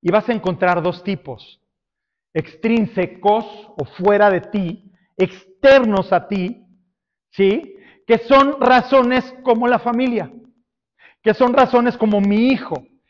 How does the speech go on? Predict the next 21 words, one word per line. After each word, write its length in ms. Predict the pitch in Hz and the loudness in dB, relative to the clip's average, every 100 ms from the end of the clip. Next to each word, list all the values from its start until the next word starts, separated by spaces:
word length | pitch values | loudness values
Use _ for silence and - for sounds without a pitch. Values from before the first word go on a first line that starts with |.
| _ _ | _ _
que 120 | 233 | 0
razón 440 | 233 247 240 240 233 | 2 2 0 -2 0
como 360 | 233 202 220 214 | -2 0 -4 0
lo 240 | 214 208 | 2 4
que 120 | 214 | 0
pasa 320 | - 226 - | 0 -4 -2
en 100 | 233 | -4
la 60 | 208 | -4
empresa. 600 | 190 208 233 220 - 120 _ _ _ _ _ _ | -4 2 2 2 -2 -12 _ _ _ _ _ _
Pero 140 | - 233 | -2 0
estas 180 | 233 277 | 2 2
razones 380 | 247 247 247 226 | 2 0 -2 -4
extrínsecas 1120 | - - 269 254 - 180 - 175 196 - - _ _ _ | -6 -6 0 0 0 -4 0 2 2 -2 -20 _ _ _
tienen 160 | 214 | 0
una 100 | 226 | 2
pequeña 880 | 233 240 - - 277 262 240 233 220 | 2 0 -4 -2 0 2 2 2 0
característica, 1000 | 226 196 185 - 180 190 - 165 - 131 _ _ _ _ _ _ _ | 0 0 0 -2 -2 -2 -6 -14 -14 -20 _ _ _ _ _ _ _
dependen 640 | 147 190 202 208 202 214 | -4 -2 -2 -2 -2 -2
de 80 | 175 | -4
terceras 580 | - 170 - 180 175 170 | -4 -6 -2 -2 -2 -4
personas. 800 | - 139 - 151 113 104 _ | -8 -8 -6 -8 -8 -18 _